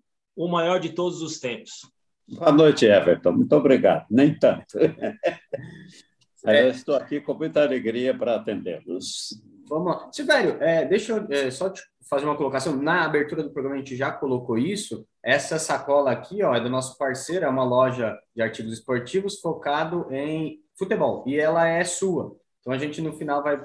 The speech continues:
Speaker 3: perguntar o endereço que você acha melhor a gente encaminhar. Tem alguns brindes. E até o final do programa a gente mostra, vê se o senhor gosta e vai ser enviada pro senhor,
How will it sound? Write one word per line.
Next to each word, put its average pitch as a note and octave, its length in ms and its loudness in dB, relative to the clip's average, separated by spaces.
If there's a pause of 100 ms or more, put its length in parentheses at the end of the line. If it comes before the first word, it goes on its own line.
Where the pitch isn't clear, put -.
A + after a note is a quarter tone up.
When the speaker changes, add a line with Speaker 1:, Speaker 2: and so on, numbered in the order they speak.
(100)
Speaker 3:
perguntar B2 400 -2
o B2 80 -2
endereço A#2 600 -2
que - 80 -20
você A2+ 80 -8
acha G#2+ 200 -6
melhor A2+ 200 0
a G#2+ 40 -2
gente A2 240 -8
encaminhar. A#2+ 560 -4 (260)
Tem D#3 120 -2
alguns D3+ 360 0
brindes. D3+ 640 -4 (260)
E G3+ 80 -6
até D#3+ 160 -2
o C#3+ 60 -6
final D3+ 160 -4
do D3+ 80 -4
programa E3 260 -2
a F3 40 0
gente F3 140 -6
mostra, C#3+ 680 -2
vê A#2+ 140 -2
se - 80 -10
o - 40 -14
senhor C3 200 -2
gosta F3 520 0
e C#3+ 80 -8
vai C#3+ 140 -2
ser D3+ 220 -8
enviada D3 400 -2
pro D3 260 -12
senhor, A#2+ 400 -6